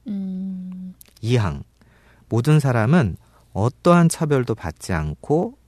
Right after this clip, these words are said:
Speaker 2: 동일 노동에 대해 동일한 보수를 받을 권리가 있다. 삼 항. 모든 노동자는 자신과 그 가족이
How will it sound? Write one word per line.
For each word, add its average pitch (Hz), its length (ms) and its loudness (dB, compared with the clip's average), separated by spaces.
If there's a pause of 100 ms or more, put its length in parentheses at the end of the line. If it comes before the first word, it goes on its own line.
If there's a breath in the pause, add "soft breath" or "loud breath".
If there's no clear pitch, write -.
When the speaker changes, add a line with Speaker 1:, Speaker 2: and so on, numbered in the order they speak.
(100)
Speaker 2:
동일 147 460 0
노동에 98 460 -2
대해 85 420 -6
동일한 123 480 0
보수를 110 420 -2
받을 117 440 -2
권리가 92 580 -2 (100)
있다. - 440 -14 (960)
삼 - 280 -2
항. 180 320 0 (1000 soft breath)
모든 143 320 4
노동자는 98 840 0
자신과 95 680 -4
그 - 180 -10
가족이 87 680 -6